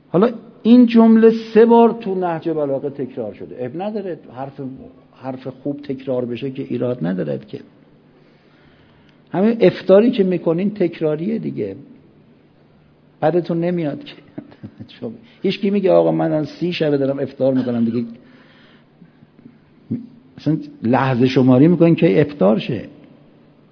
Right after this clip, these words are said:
همون مثلاً نو-، همون نون و پنیر و سبزی و همونا هم. چون تغذیه است دیگه. ببینید، جسم نیاز داره که تغذیه بشه.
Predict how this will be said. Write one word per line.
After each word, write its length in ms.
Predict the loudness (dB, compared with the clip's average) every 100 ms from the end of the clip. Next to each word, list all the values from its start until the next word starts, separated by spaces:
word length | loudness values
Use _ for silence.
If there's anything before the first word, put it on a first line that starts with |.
| -20 -20 -20 -20 _ _
همون 380 | 2 6 8 6
مثلاً 220 | 4 2
نو-، 120 | 2
همون 380 | 2 2 4 4
نون 240 | 4 4 2
و 100 | 2
پنیر 460 | -2 -4 0 0
و 60 | 0
سبزی 540 | -2 -6 -6 -6 -2
و 160 | -2 -2
همونا 420 | -4 -4 -2 -2
هم. 200 | -4 -8 -14 -20 _ _ _ _ _ _ _ _ _ _ _ _ _ _
چون 260 | -8 -8 -8 -16 _ _ _ _ _ _ _ _ _ _
تغذیه 580 | -8 -8 -6 -4 0 0
است 200 | 0 -4
دیگه. 220 | -4 -2
ببینید، 220 | -2 -6 -10 -18 -20 _ -20
جسم 480 | -6 0 0 0 -6
نیاز 600 | -4 0 2 2 0 0
داره 200 | -2 0
که 120 | 0 -6
تغذیه 600 | -6 -12 -10 -6 -4 -4
بشه. 200 | -6